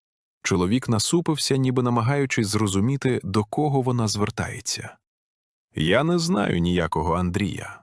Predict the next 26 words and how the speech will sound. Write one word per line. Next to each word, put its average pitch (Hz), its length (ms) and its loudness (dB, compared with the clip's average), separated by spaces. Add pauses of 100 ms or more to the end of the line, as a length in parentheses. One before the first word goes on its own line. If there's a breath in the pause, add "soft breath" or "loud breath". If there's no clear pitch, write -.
сказав 92 440 0
він 85 140 -2
глухим, 90 520 -2
невиразним 82 580 -2
голосом. 73 580 -6 (760)
Олена 117 440 0
зробила 135 480 0
крок 110 300 -2
уперед. - 560 -8 (220)
Її 87 300 0
обличчя 90 520 0
виражало 127 500 0
суміш 107 480 0
надії 98 760 -2
і 92 120 -2
розпачу. - 600 -6 (600)
Сергій 117 420 0
стояв 156 440 2
позаду, 135 680 0
не 110 140 2
наважуючись 107 680 0
втрутитися. - 880 -6 (200)
Це 131 200 -2
був 117 220 0
їхній 107 460 -2
момент. - 560 -6